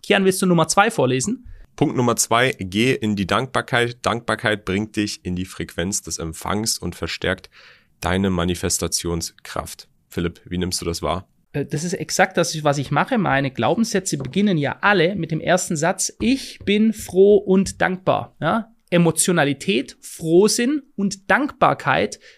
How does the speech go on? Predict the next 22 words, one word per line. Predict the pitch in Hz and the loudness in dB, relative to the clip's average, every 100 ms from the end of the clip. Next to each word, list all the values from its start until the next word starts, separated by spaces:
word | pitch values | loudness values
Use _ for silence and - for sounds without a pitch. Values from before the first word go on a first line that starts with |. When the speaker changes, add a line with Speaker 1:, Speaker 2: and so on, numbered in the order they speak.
| _ | _
Speaker 1:
für | - - | -6 -6
etwas | - 156 - | -2 -2 0
dankbar | 190 262 - 151 143 | 0 0 0 0 0
sein, | 160 175 | 0 -2
verstärkt | - 165 - - - 214 254 - - | -2 -2 -2 -2 0 2 2 -4 -2
das | 165 170 | 0 0
Ganze | - 160 156 208 | 0 -2 0 -2
und | - 180 | 0 0
holt | 160 202 202 | 2 2 0
dir | 165 | 0
mehr | 175 | 0
in | 185 | 0
dein | 165 | 0
Leben | 170 185 147 | 2 2 0
rein. | 113 | -2
Auch | - - | -4 0
darüber | 170 190 185 | 2 2 0
haben | 180 170 | 0 0
wir | |
schon | 160 165 - | -2 -6 0
oft | - - | 0 0
gesprochen, | - - - 185 202 190 | -6 -6 -2 0 0 -4